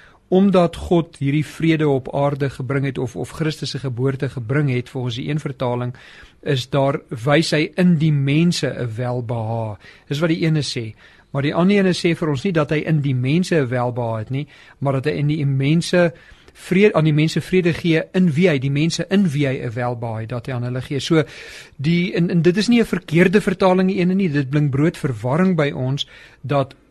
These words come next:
God gee nie deur Kersfees aan alle mense vrede nie. Hy gee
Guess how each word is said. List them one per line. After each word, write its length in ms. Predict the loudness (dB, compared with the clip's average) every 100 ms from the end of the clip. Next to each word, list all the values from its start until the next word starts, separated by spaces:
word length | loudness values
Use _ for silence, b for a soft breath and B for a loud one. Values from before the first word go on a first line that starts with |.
| -12
God 360 | -6 2 2 0
gee 240 | -2 0
nie 300 | 2 0 -2
deur 260 | 0 0 0
Kersfees 640 | 0 -2 -2 -2 -4 -4
aan 220 | -6 -6
alle 260 | -4 -2 0
mense 420 | 0 -2 -2 -4
vrede 420 | -10 -8 -6 -6
nie. 200 | -8 -12 -18 b b b b
Hy 120 | -8
gee 240 | -4 -4